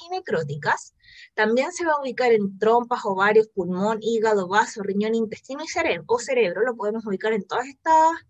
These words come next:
estas localizaciones. Eh, histológicamente tiene ausencia de vellosidades coriónicas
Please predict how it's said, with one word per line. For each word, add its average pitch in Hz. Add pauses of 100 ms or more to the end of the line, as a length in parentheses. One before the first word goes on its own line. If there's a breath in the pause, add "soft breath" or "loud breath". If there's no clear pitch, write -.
(420 soft breath)
estas 269
localizaciones. 302 (500 soft breath)
Eh, 208 (160)
histológicamente 320
tiene 277
ausencia 311
de 349
vellosidades 339
coriónicas 339